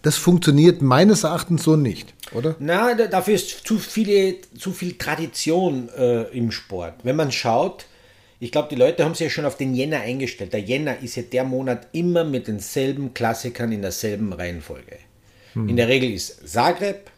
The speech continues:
Speaker 2: Adelboden, Wengen, Kitzbühel, Schladming.
Speaker 1: Mhm.
Speaker 2: Das
Speaker 1: Garmisch.
Speaker 2: ist, ja, Garmisch kommt dann nach, äh, äh, Schladming meistens noch kurz vor deinem Großereignis.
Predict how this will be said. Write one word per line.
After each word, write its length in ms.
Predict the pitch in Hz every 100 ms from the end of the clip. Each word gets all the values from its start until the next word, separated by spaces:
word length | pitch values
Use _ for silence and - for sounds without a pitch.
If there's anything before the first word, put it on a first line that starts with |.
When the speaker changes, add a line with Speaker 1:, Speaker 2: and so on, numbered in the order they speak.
| _ _ _ _
Speaker 2:
Adelboden, 800 | 107 147 156 - 127 123 123 123 _
Wengen, 600 | 98 107 123 123 120 113
Kitzbühel, 580 | - 113 - - 104 101 -
Schladming. 480 | - 87 - - - _ _ _ _ - - -
Speaker 1:
Mhm. 320 | 123 101 113 110 - _
Speaker 2:
Das 180 | - 113
Speaker 1:
Garmisch. 220 | 113 107
Speaker 2:
ist, 160 | 92 - - _ _ _ _ _ _ _ _ _ -
ja, 400 | 131 120 104 - _ _ _ _ _ _ _ _ _ _ _
Garmisch 680 | - 85 110 180 175 - - - - -
kommt 320 | - 147 170 _
dann 340 | 135 123 143 147 _ _ _
nach, 440 | 120 110 - - - _
äh, 420 | 127 120 117 110 110 - 104 98
äh, 40 |
Schladming 520 | - 107 117 135 139 -
meistens 760 | - 113 135 - - 151 - -
noch 260 | 123 120
kurz 380 | - 151 160 -
vor 360 | - - 123 127
deinem 400 | - 117 117 113
Großereignis. 680 | 98 98 98 76 76 -